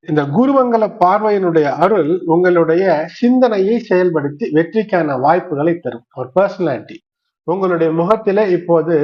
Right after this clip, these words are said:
அந்த வெற்றி புன்னகை என்பது, அந்த பயம் என்பதெல்லாம் தெளிந்து பயமற்ற ஒரு நிலைக்கு மாறுவதற்கான வாய்ப்பை அந்த எண்ணத்திலேயே சுபம்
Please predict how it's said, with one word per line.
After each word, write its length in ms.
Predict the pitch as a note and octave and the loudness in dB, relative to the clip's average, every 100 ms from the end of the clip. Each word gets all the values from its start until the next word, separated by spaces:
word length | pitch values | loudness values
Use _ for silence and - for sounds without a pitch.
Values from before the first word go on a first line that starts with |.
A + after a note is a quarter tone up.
| F3 | 0
அந்த 220 | - E3 D#3 | 0 0 2
வெற்றி 440 | F3+ F#3 G3 G#3+ G3 | 0 -4 -4 -4 -4
புன்னகை 480 | - G3+ G#3 G3+ G3 F3+ | -6 -4 -2 -2 -2 0
என்பது, 380 | D3+ D3 E3 A3 G3 | 0 0 0 0 -2
அந்த 220 | - D3 C#3+ B2+ | -4 -2 0 0
பயம் 320 | C3 F3+ G3+ E3+ | 0 0 0 -2
என்பதெல்லாம் 640 | D3+ D3+ D3+ D#3+ F#3 G3+ G3 _ _ _ _ _ _ _ | -2 0 0 0 0 -2 -8 _ _ _ _ _ _ _
தெளிந்து 440 | F#3+ G#3+ G#3+ F#3 A3+ B3 - _ C#3+ | -4 -2 -2 0 0 -2 -8 _ -4
பயமற்ற 480 | D#3 G3 G#3 G#3 B3+ | -2 -2 -4 -2 0
ஒரு 160 | A3 E3+ | 0 0
நிலைக்கு 360 | E3+ F3+ F3+ E3 | 0 0 -2 0
மாறுவதற்கான 760 | D3+ D#3+ D3+ C#3+ C#3+ C#3 F#3+ D#3 | 2 2 0 -2 -4 -4 -4 -2
வாய்ப்பை 520 | C#3 E3 F#3 F#3 F3+ A3 C4 _ _ _ _ _ - | 2 2 0 -4 -6 -6 -10 _ _ _ _ _ -10
அந்த 220 | C3+ C3+ C3+ C3 C3+ | -4 0 0 0 0
எண்ணத்திலேயே 800 | F3+ A#3+ A#3+ G#3+ G#3 G#3 A3 B3 | 2 0 0 -2 0 2 2 0
சுபம் 360 | A#3+ F#3+ G3+ | 0 -2 -2